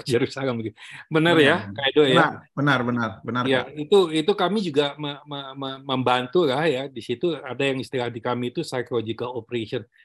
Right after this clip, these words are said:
Speaker 1: Saya sendiri background-nya militer dan psikolog, eh, Kak, Kak Edo gitu ya.
Speaker 2: Baik,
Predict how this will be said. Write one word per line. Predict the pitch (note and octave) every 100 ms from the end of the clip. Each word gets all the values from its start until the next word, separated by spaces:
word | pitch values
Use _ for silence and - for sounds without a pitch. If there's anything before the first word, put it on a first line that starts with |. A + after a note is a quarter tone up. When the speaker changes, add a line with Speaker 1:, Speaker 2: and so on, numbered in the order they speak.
| _ _
Speaker 1:
Saya | - E3+
sendiri | - D3+ F#3
background-nya | G3 D#3 D3+ C#3 C#3+ F3
militer | D#3+ C3+ C3+ C#3+ C3+
dan | B2+ A#2
psikolog, | - A2+ B2+ A#2+ A#2 D3
eh, | B2 A2+
Kak, | A2+ B2 C3
Kak | - A#2+
Edo | A#2+ A#2 A#2+
gitu | A2 A#2+
ya. | A2+ A2+
Speaker 2:
Baik, | A#2+ A2 G#2